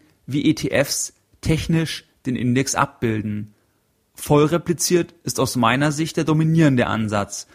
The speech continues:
sofern dieser aufgrund der Indexkonstruktion verfügbar ist,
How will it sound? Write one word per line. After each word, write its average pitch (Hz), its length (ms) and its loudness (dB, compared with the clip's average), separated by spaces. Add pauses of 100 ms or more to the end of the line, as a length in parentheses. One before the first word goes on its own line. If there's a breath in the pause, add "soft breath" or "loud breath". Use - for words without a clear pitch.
(180 soft breath)
sofern 127 480 0
dieser 151 460 0 (240 soft breath)
aufgrund - 360 0
der 165 100 -2
Indexkonstruktion 156 1120 -2 (220 soft breath)
verfügbar 185 680 2
ist, - 400 -2